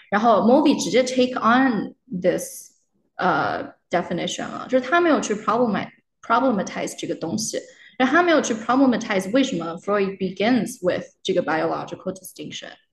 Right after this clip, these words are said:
那他直接 take on 这个，这个东西了，然后他就是说，那你看我们从弗洛伊德这个东西去出发，然后就可以看到是在，就是在这个电影里面女人是怎么样，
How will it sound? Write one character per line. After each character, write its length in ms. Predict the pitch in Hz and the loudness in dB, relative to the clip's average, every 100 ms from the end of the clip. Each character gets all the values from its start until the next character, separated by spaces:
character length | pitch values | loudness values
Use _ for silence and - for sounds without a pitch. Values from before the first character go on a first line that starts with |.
| _ _ _ | _ _ _
那 80 | 240 | -2
他 120 | 277 | -2
直 100 | - | -2
接 160 | 202 208 | -4 -4
take 320 | - 240 277 | -2 -4 0
on 300 | 311 269 - | 2 2 -2
这 100 | - | -6
个， 80 | 185 | -6
这 120 | 190 | -4
个 100 | 180 | -4
东 180 | 170 165 | -4 -6
西 200 | - - | -8 -8
了， 60 | - | -8
然 120 | 185 | -6
后 20 | |
他 120 | 202 | -6
就 100 | 208 | -8
是 140 | 214 196 | -8 -8
说， 100 | 202 | -6
那 140 | 214 | -6
你 100 | 147 | -6
看 240 | - 185 | -6 -6
我 60 | 151 | -6
们 120 | 147 | -6
从 160 | 180 175 | -10 -10
弗 100 | - | -4
洛 100 | 180 | -2
伊 80 | 208 | -2
德 120 | 170 | -2
这 100 | 165 | -4
个 80 | 170 | -6
东 140 | 165 | -6
西 120 | 180 156 | -10 -12
去 240 | - 160 _ _ - | -10 -12 _ _ -14
出 180 | - 185 | -8 -6
发， 300 | 165 - 147 | -4 -4 -4
然 100 | 196 | -4
后 100 | 180 | -6
就 140 | 180 | -8
可 140 | - | -10
以 40 | 170 | -10
看 220 | - 185 | -6 -6
到 140 | 185 | -6
是 200 | 190 - 190 - - - | -6 -12 -14 -16 -16 -6
在， 320 | 185 135 - - _ _ | -4 -4 -8 -20 _ _
就 120 | 190 | -4
是 220 | 185 175 | -2 -2
在 160 | - 190 | 0 0
这 80 | 185 | 0
个 80 | 185 | 0
电 340 | 226 190 175 | 2 2 0
影 160 | 156 - | -4 -4
里 80 | |
面 240 | 160 170 170 | -2 -2 -2
女 100 | 160 | -4
人 240 | 156 156 | -6 -6
是 200 | 185 214 | -6 -6
怎 120 | 214 | -6
么 120 | - 202 | -8 -4
样， 360 | 180 175 151 | -2 -2 -6